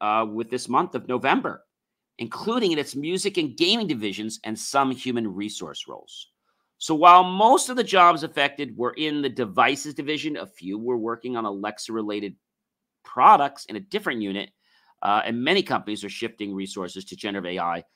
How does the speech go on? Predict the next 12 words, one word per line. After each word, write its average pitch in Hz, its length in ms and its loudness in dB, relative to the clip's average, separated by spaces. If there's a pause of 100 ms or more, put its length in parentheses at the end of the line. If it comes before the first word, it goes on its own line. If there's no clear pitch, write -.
(200)
which 113 240 -4
can 107 80 -8
create 98 420 -4 (280)
software 170 560 10
code 110 380 -2 (100)
and 107 340 -2
lengthy 113 680 -4 (200)
text - 300 0
responses 98 600 -4 (200)
from 104 220 -6
short - 480 -10 (260)
prompts. - 800 -6